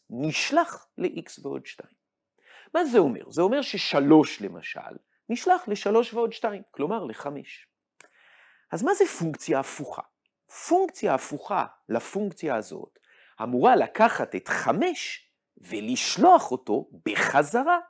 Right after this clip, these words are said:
לשלוש. נו, זה לא קשה. אם הפונקציה f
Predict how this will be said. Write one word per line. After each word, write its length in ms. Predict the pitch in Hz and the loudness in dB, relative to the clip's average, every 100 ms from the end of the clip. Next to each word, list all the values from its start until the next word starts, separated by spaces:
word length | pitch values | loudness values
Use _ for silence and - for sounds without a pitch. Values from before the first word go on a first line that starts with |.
| _ _ _ - | _ _ _ -14
לשלוש. 760 | 165 - - 208 98 - - - _ _ _ _ _ _ _ _ - | -10 -8 -8 -8 -10 -16 -20 -20 _ _ _ _ _ _ _ _ -4
נו, 280 | 240 247 240 | 0 0 0
זה 160 | 196 254 | -2 0
לא 140 | 381 | 0
קשה. 340 | 381 392 - - - _ _ _ _ | 0 -2 -2 -6 -8 _ _ _ _
אם 160 | 151 151 | -2 -2
הפונקציה 560 | 143 - 294 240 220 | 0 0 0 2 0
f 480 | 165 - 170 - - | 0 0 -2 -4 -14